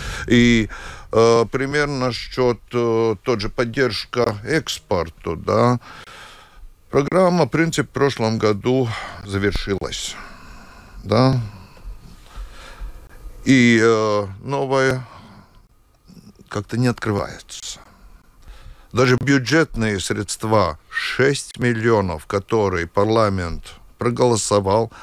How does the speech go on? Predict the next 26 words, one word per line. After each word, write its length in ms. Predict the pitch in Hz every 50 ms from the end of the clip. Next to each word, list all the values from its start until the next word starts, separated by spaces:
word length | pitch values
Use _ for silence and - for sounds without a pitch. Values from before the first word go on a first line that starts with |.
| - -
на 120 | 120 131
поддержку 600 | 131 - 156 151 139 156 160 143 - - - 117
экспорту, 720 | - - - - - - - 82 76 - - - - - - - - - - - - - - - -
мы 100 | 120 113
до 140 | - 120 107
сих 260 | - 131 120 - -
пор, 420 | - - 135 120 107 87 82 - -
щас 340 | - - - 104 92 - -
уже 380 | 95 - - 92 90 80 71 - -
февраль, 480 | - 90 98 127 160 185 170 107 - - - - - _ -
мы 80 | - 117
не 120 | 131 127 107
знаем, 320 | 110 123 117 110 104 90
как 380 | - - - 147 143 - - -
мы 100 | 113 104
будем 460 | 87 101 123 113 90 101 95 82 76 - - - - - -
поддерживать 720 | 117 110 101 110 165 170 160 147 139 117 113 101 - -
экспорт 540 | 113 139 - - - - - 131 123 - -
этими 320 | 101 104 - - 101 113 113
деньгами. 640 | 104 117 117 123 127 113 123 - 73 71 73 - - - - - - - - - - - - - - - - - - - - - - - -
Мы 100 | 120 120
задавали 560 | 120 139 127 120 131 123 131 156 180 190 160 131
этот 260 | 127 - - - -
вопрос 460 | 127 120 104 - 139 156 170 - -
министру 500 | 131 120 113 110 113 - - - 131 139
экономики. 840 | 131 - - 135 135 135 123 110 90 78 73 71 - - - - -